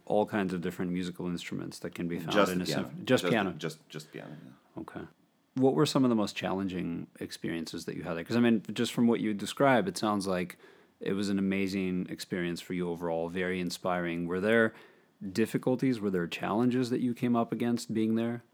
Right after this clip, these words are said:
Speaker 2: The only thing I can remember was the first year, uh, when, uh, it suddenly became apparent that my piano skills were not good enough. Uh, because, you know, I,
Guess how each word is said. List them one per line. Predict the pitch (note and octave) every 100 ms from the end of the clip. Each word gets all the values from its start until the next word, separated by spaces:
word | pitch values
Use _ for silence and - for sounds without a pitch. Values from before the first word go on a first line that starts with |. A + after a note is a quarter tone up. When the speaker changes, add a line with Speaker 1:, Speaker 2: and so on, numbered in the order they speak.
| _ F2+
Speaker 2:
The | A2
only | D3+ F#3+
thing | E3 D3 C3+
I | G2
can | A2
remember | G2+ G#2 B2+ A2+ G#2 -
was | E2+ G2 F#2 E2 -
the | G2+ F#2+
first | - A#2+ G#2+ -
year, | F2+ E2+ A#2+ - _ _ _ -
uh, | E2+
when, | E2 F#2+ G2+ G2 G2 F#2+
uh, | F#2 F#2 F2+ F2+ - - _ _ _ -
it | G2
suddenly | - A2 G#2+ G2+ D#2+ - _ _ F#2
became | G#2 - A#2 A2+ G#2+ - _ _ _
apparent | G#2 - A#2 A#2 A2 G2
that | F#2
my | G2 F#2
piano | G#2+ G#2+ G#2+
skills | F#2+ - F#2 E2+ E2 - _ _ _ _ -
were | F2+ F2+
not | F2+ F2+ E2
good | F2 E2
enough. | D#2 D2 - _ _ _ _ _ _ _ _
Uh, | E2+ E2+ E2+
because, | E2+ E2 F2 E2
you | F2 E2+
know, | E2 C#2 D#2+ D#2
I, | D#2+ F2+ F2+ E2+